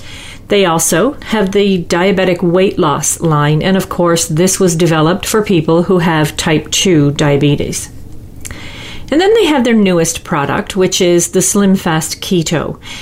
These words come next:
Now, this one is formulated for the people interested in the keto diet, which is very popular right now.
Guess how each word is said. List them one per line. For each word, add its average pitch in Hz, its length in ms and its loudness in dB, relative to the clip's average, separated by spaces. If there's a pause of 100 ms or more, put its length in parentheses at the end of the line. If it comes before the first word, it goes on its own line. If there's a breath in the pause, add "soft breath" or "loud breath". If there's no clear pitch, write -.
(180 loud breath)
Now, 220 120 2
this 269 280 0
one 208 180 2
is 185 140 0
formulated 165 640 2
for - 140 0
the - 80 2
people 160 500 0
interested 175 640 2
in 151 100 0
the 139 80 -2
keto 139 400 -2
diet, 170 460 0
which 151 340 -4
is 151 260 0
very 151 460 0
popular 143 560 -2
right 139 240 -2
now. 135 300 -4